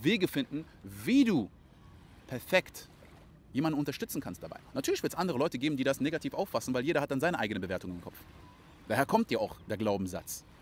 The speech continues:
weil du Erfahrungen in der Vergangenheit gemacht hast, wo du vielleicht was jemand gesagt hast und die Person hat dich angeschrien und sagt, "Okay, sag nichts mehr, ich werd nie wieder irgendjemand was sagen." Oder jemand hat dich kritisiert und versucht, dich runter zu, zu unterdrücken. Du kannst auch das Gefühl haben, dass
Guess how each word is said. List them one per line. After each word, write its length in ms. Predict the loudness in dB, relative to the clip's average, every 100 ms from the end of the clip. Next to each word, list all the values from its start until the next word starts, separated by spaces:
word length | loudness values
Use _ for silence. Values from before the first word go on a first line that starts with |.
| -2
weil 100 | 0
du 80 | 2
Erfahrungen 380 | 2 4 4 4
in 60 |
der 60 | 2
Vergangenheit 440 | 2 2 2 0
gemacht 200 | -2 -6
hast, 140 | -8 -8
wo 60 |
du 80 | -4
vielleicht 260 | 0 0 0
was 160 | -2
jemand 220 | 0 0
gesagt 260 | 2 2 2
hast 160 | -2 -4
und 40 |
die 60 | -4
Person 240 | -2 -2
hat 100 | -4
dich 120 | -4
angeschrien 420 | -4 -4 -4 -6
und 100 | -4
sagt, 120 | -4 -4
"Okay, 260 | -4 -6 -6
sag 160 | -8
nichts 160 | -8 -8
mehr, 160 | -10 -14 -16
ich 120 | -6 -2
werd 120 | 0
nie 120 | 0
wieder 160 | 0 -2
irgendjemand 320 | -4 -6 -6
was 100 | -8
sagen." 240 | -8 -10 -16 -20 -20 -20 -20 -20 -20 -20 -20 -20 -20 -2
Oder 380 | 2 4 4 2 -6 -20 -20 -20 -20 -20 -4
jemand 220 | 0 0
hat 120 | -2 -4
dich 140 | -4
kritisiert 440 | -6 -8 -8 -8
und 100 | -6
versucht, 260 | -4 -4 -6
dich 100 | -6
runter 180 | -4 -4
zu, 120 | -4
zu 120 | -2
unterdrücken. 460 | 0 0 -2 -6 -8 -14 -20 -20 -20 -20 -20 -20 -20 -14 -6
Du 60 |
kannst 220 | 0 2 4
auch 160 | 2 0 -4
das 160 | -2
Gefühl 320 | -2 0 4 4
haben, 140 | 4
dass 180 | 0